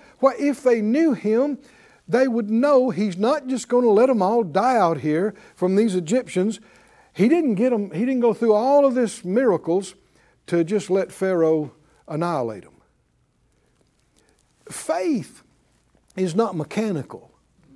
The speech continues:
Faith is not a formula. Faith is living trust in a living God. And, and so much of it is based on what He said,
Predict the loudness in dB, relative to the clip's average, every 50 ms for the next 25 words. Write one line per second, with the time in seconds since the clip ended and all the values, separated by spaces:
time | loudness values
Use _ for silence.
0 | _ _ _ _ _ _ -18 -18 -4 -2 -2 0 0 0 0 0 -2 -4 -4 -2
1 | -2 -2 -2 -2 -2 -2 -2 -2 -4 -6 -8 -2 0 0 0 2 0 -2 -4 -6
2 | -8 -12 -16 -20 -20 _ _ _ _ _ _ _ _ _ _ _ _ _ _ _
3 | _ _ _ _ -20 -18 -14 -4 -2 -2 -2 0 0 -2 -2 -4 -6 -10 -16 -20
4 | _ _ _ _ _ _ _ _ -2 0 0 0 2 0 2 2 2 0 0 -2
5 | -2 -2 -4 -6 -8 -8 -6 -4 -4 -4 -6 -10 -14 -16 -16 -18 -18 -20 -20 _
6 | _ _ _ _ _ _ _ _ _ _ _ _ _ _ _ _ _ _ _ _
7 | _ -6 -4 -2 0 0 2 2 2 2 0 -4 -6 -6 -6 -6 -8 -8 -12 -18
8 | -20 -20 _ _ _ _ _ _ _ _ _ _ _ _ _ _ _ _ _ _
9 | _ _ _ -6 -4 -4 -4 -4 -6 -8 -8 -6 -6 -6 -6 -8 -8 -8 -6 -4
10 | -2 -2 -2 -2 -2 -4 -2 0 0 0 0 -2 -4 -6 -10 _ _ _ _ _
11 | _ _ _ _ _ _ -4 -4 -4 -4 -4 -4 -2 -2 -2 -2 -4 -6 -6 -4
12 | -4 -4 -2 -2 -2 -2 -2 -4 -8 -8 -8 -8 -8 -8 -6 -6 -6 -2 0 2
13 | 2 2 0 -2 -4 -8